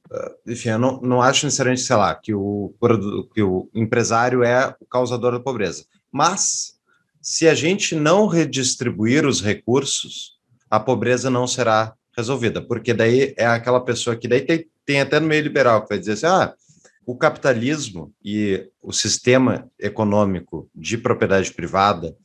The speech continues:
ele vai incentivar a desigualdade social. E, portanto, tu é,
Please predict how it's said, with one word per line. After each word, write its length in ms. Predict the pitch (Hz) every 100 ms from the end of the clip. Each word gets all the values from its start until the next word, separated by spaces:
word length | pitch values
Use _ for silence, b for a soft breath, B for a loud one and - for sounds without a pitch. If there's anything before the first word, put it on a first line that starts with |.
| _
ele 180 | 98 95
vai 240 | 87 107 127
incentivar 840 | 127 123 113 110 95 95 98 -
a 100 | 104
desigualdade 760 | 87 82 101 101 92 92 90 -
social. 560 | 104 - 95 76 - _ _ _ _ -
E, 140 | 107
portanto, 920 | 110 131 127 127 127 131 135 185 185 _ -
tu 80 | 139
é, 200 | 127